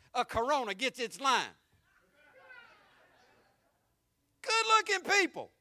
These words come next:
half-naked people, successful people.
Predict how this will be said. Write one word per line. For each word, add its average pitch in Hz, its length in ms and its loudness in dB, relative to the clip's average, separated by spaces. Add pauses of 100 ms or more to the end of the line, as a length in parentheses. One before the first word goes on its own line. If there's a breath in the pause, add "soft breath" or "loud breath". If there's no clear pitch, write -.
(720)
half-naked 381 760 4
people, 330 420 0 (1040)
successful 403 800 2
people. 330 520 -2